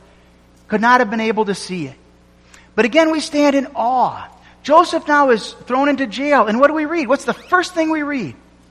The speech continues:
"But the Lord was with Joseph." Remember that. God is with you. The Lord was with Joseph and showed him mercy.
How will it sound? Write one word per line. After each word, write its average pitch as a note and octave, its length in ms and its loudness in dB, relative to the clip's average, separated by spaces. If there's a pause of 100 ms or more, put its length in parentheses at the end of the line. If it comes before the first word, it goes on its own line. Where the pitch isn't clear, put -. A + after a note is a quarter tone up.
(240)
"But E3+ 160 -4
the F3+ 80 -2
Lord F3 640 -4 (260)
was D#3 200 -6
with F3+ 240 -2
Joseph." D3+ 540 -6 (460)
Remember C#4 540 2
that. D#3+ 300 0 (440)
God B3 580 6
is G3+ 160 0
with B3 260 -4
you. G3+ 300 -4 (920)
The F#3 80 2
Lord D4+ 680 4
was F3+ 240 -2
with G#3+ 400 0 (220)
Joseph F#3+ 540 -4 (1500)
and D3+ 120 -6
showed F3 280 -2
him F3 180 -2
mercy. D3+ 480 -8